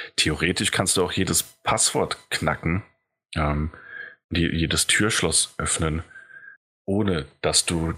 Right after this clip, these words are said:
den, den, äh, die Notiz mit dem dazugehörigen Passwort gefunden hast. Ähm, aber es ist halt, naja, man weiß ja, wie das ist, wenn man Kombinationen von einem Safe plötzlich erraten möchte. Es ist relativ zeitaufwendig und das ist ja das Problem,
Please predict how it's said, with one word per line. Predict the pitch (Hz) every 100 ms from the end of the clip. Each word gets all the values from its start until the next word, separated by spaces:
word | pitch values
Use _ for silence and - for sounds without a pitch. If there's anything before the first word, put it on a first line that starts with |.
| -
den, | 78 76
den, | 73 78 76 62
äh, | 78 -
die | -
Notiz | 85 - - 87 - - -
mit | 80
dem | 80
dazugehörigen | 82 92 85 76 78
Passwort | - - 90 -
gefunden | - 76 -
hast. | 80 82 - - - - - - _ _ _ _
Ähm, | 87 82 76 76 - _ _ _ _ _ _ _ _ _ _ _ _
aber | - 85
es | 78
ist | 73
halt, | 78 - - -
naja, | 76 71 80 -
man | 80
weiß | 87 -
ja, | 80
wie |
das | 78 -
ist, | -
wenn | 80
man | 76
Kombinationen | 78 78 78 78 - 80
von | -
einem | 73
Safe | - 87 - -
plötzlich | - - 76
erraten | 71 67 -
möchte. | 76 71 76
Es |
ist | - -
relativ | 87 87 - - -
zeitaufwendig | - - - 82 76 73 82 -
und | 78
das | 87 85
ist | 101
ja | 95
das | 92
Problem, | - 90 90 90